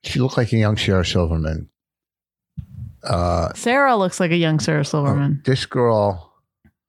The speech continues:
Speaker 1: was beautiful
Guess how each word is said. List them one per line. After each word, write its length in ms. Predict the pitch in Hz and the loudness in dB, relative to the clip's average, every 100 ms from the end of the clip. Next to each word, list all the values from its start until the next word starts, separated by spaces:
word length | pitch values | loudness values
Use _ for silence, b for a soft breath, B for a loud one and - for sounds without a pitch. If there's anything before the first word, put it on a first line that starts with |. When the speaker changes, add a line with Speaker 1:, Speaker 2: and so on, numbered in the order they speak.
| _ _ _ _ _ _ _ _ _ _ _ _ - _ - - | _ _ _ _ _ _ _ _ _ _ _ _ -20 _ -20 -16
Speaker 1:
was 460 | 370 160 104 95 | -10 -2 0 0
beautiful 720 | - 98 85 82 - 76 - | -2 -2 -2 -4 -8 -12 -14